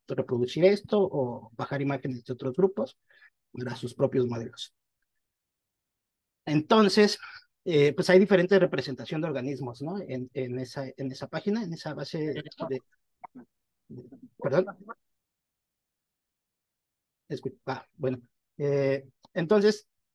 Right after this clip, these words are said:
esta es una gráfica de la diferente representación de imágenes que hay en esa base de datos. Pues varía, ¿no? Y,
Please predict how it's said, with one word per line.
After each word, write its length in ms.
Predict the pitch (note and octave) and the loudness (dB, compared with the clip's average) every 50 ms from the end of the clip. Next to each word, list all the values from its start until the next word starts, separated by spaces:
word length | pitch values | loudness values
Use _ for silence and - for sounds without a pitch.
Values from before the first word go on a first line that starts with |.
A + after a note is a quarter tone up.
| _ _ | _ _
esta 260 | - F3+ F#3 F#3 - G#3 | 2 2 2 4 4 0
es 160 | F#3+ F#3+ - - | 0 0 -2 -6
una 180 | F#3 F#3+ G3+ G#3+ | -4 -4 -2 0
gráfica 640 | G#3 A3+ A3 - - - _ - - - A#3+ - - | 0 0 0 0 -4 -10 _ -2 -2 -2 -2 -6 -10
de 240 | - D3+ D3 C3+ C3+ | -8 -4 -4 -2 -2
la 120 | C3 C#3 | -2 -4
diferente 400 | C3 B2+ - D3+ E3 E3+ E3+ F#3+ | -4 -4 -2 0 0 0 4 4
representación 640 | F#3 F3 F3+ - - - B2+ A#2 A2 G#2+ - D3 D3 | 4 4 2 0 -4 -4 -6 -8 -8 -6 -4 -2 0
de 60 | E3 | 0
imágenes 400 | D#3+ E3 D#3+ - F#3 F#3+ F3+ - | 0 0 0 2 2 2 2 0
que 120 | - C#3 | -2 -2
hay 180 | C3 B2+ B2 B2+ | -2 0 0 -2
en 100 | B2 B2 | -4 -6
esa 200 | B2 - - A2 | -10 -12 -14 -14
base 260 | G#2 - - - - - - | -14 -14 -14 -14 -14 -14 -14
de 80 | - | -14
datos. 320 | - - - - - - - _ | -16 -16 -18 -20 -20 -20 -14 _
Pues 200 | - C#3+ C3 A#2+ | -6 -6 -2 0
varía, 300 | D3 C3 C3+ D3+ D3 B2+ | 0 2 2 2 2 2
¿no? 200 | D3 F#3 - A3+ | 0 -2 -4 -4
Y, 220 | E3+ C#3 C3+ A#2 | -4 -6 -6 -8